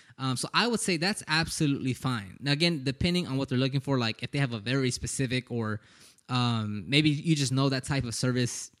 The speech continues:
needs more talking or needs more information, um, I would go for a phone call. But if you wanna, like, you know, edge it toward, nudge it towards text messages, I would say that is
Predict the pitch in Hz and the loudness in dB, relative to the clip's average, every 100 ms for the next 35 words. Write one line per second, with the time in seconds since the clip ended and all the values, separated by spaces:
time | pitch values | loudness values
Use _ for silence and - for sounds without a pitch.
0 | - 123 131 135 123 127 123 123 120 - | -4 2 6 6 4 2 2 2 0 0
1 | 127 123 131 120 110 123 123 127 127 123 | -2 -2 -2 -2 -2 -2 -2 -4 -4 -4
2 | 117 104 110 151 180 - - - 131 131 | -4 -4 -6 -4 -6 -8 -16 -20 -10 -2
3 | 127 117 110 107 - 139 139 135 131 123 | 0 0 -2 -4 0 2 4 2 2 0
4 | - 135 165 165 143 135 170 196 208 208 | 2 0 2 0 0 0 2 2 2 2
5 | 151 120 - - 156 143 110 - 123 160 | 0 -2 -6 -4 0 0 0 -8 -2 0
6 | 165 147 - - 151 165 147 117 - 135 | 2 2 0 -2 2 6 6 4 2 0
7 | 143 - - 151 127 107 - - _ _ | 0 -2 0 2 2 0 -8 -10 _ _
8 | - 156 - 170 156 170 196 214 - - | -2 -2 0 -2 0 0 -2 -4 -8 -20
9 | - - 156 190 165 170 143 151 143 117 | -18 -2 4 4 4 4 2 2 2 0